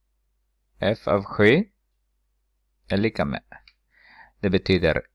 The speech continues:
x är sju, därför att det finns x där. De har, eh, ersätter med sju, så det betyder x är sju. Så tolv minus tre gånger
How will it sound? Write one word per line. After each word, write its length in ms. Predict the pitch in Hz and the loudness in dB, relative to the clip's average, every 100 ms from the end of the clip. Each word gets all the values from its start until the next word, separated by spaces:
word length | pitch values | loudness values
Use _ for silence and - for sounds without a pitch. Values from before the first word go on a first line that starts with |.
| _ | _
x 520 | 107 123 - - - - _ | -2 0 -4 -6 -8 -14 _
är 340 | 87 82 78 | 0 0 0
sju, 760 | - - - 90 82 78 120 156 - | -4 -10 -6 -2 2 2 2 -2 -4
därför 400 | 95 80 - 87 | -2 -2 -2 -4
att 260 | 73 - | -4 -6
det 120 | - 80 | -8 -8
finns 400 | - 73 - - - | -8 -10 -12 -14 -4
x 400 | 95 - - - | -4 -4 -10 -2
där. 420 | 92 95 120 160 _ _ _ _ | 2 2 0 -6 _ _ _ _
De 320 | - 98 85 82 | -14 -10 -10 -8
har, 480 | - 69 67 - - _ _ _ _ _ _ _ _ - | -4 -2 -2 -4 -12 _ _ _ _ _ _ _ _ -4
eh, 520 | 87 82 - - - - _ _ _ _ _ - | -2 -2 -6 -10 -16 -20 _ _ _ _ _ -6
ersätter 480 | 95 - 85 - 95 | -2 0 -2 -4 -8
med 160 | 82 | -10
sju, 380 | - - 120 190 - | -8 2 2 2 -4
så 180 | - | -6
det 100 | 104 | -6
betyder 540 | 98 95 - 90 - - | -4 -6 -6 -6 -6 -8
x 220 | - - | -10 -10
är 100 | - | -10
sju. 340 | - 80 95 135 _ - - - _ | -6 -4 -2 -6 _ -20 -20 -20 _
Så 260 | - - - - _ _ _ | -10 -8 -8 -10 _ _ _
tolv 400 | - 87 87 131 156 _ _ _ _ _ _ _ _ _ _ _ _ _ - | -4 -2 0 -2 -6 _ _ _ _ _ _ _ _ _ _ _ _ _ -12
minus 560 | 90 73 58 53 - _ - | -8 -8 -8 -12 -14 _ -10
tre 320 | 87 73 - - _ _ _ | -6 -6 -8 -14 _ _ _
gånger 420 | - 50 53 - | -12 -10 -10 -12